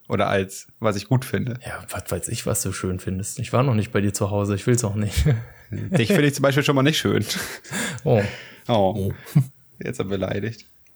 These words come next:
Speaker 2: Voll
Speaker 1: Nein.
Speaker 2: traurig.
Speaker 1: Oh nein. Marcel, nicht weinen, okay? Wir klären das hinterher.
Speaker 2: Ja, aber diese Dinger sind cool. Also die hab
Speaker 1: Ja.
Speaker 2: ich auch gesehen. Es gibt auch, ähm,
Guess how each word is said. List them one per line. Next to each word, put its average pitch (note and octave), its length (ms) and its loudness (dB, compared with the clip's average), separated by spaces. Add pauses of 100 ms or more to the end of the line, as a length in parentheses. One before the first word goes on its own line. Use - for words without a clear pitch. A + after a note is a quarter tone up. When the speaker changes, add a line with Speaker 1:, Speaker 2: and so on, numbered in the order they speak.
(100)
Speaker 2:
Voll - 200 -4
Speaker 1:
Nein. F#2+ 80 -2
Speaker 2:
traurig. A2 300 -2 (420)
Speaker 1:
Oh B2 120 2
nein. G#2 600 -2 (840)
Marcel, A2+ 440 0
nicht - 320 0
weinen, F#2+ 200 2
okay? A#2 380 0 (920)
Wir G#2 80 -2
klären G2+ 220 0
das - 120 -2
hinterher. G2 480 -4 (560)
Speaker 2:
Ja, C3+ 80 4
aber C3 100 4
diese C3+ 200 4
Dinger D#3 200 4
sind D3 220 0
cool. A2+ 160 4 (120)
Also B2+ 200 2
die C3 80 2
hab C3 80 4
Speaker 1:
Ja. A2+ 80 2
Speaker 2:
ich - 60 0
auch C#3 120 0
gesehen. G#2+ 280 0
Es A#2+ 100 -2
gibt D3 180 0
auch, C3+ 320 2
ähm, A#2 520 2